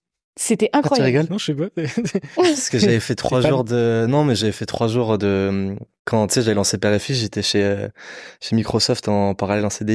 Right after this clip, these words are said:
Speaker 2: I, et il avait pris, on était six, et il était venu nous former pendant trois jours.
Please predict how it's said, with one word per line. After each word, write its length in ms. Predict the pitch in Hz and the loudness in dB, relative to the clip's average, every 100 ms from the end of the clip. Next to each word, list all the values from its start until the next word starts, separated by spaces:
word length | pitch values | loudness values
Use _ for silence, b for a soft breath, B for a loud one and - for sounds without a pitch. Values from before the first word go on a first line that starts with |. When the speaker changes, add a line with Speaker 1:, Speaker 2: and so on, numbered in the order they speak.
| 135 | 0
Speaker 2:
I, 120 | 160 _ - | -2 _ -2
et 260 | 110 107 107 | 2 4 4
il 80 | |
avait 100 | 107 | 2
pris, 280 | 107 - 120 | 0 -2 0
on 140 | 113 113 | 2 2
était 160 | 110 | 0
six, 340 | 104 147 147 113 | -2 0 0 2
et 200 | 104 104 | 2 2
il 80 | 101 | -2
était 180 | - | -4
venu 140 | 110 123 | -2 0
nous 120 | 120 | 0
former 260 | - 117 131 | 0 -2 -2
pendant 200 | 117 110 | -2 -4
trois 200 | - 110 | -4 -6
jours. 180 | 117 | -6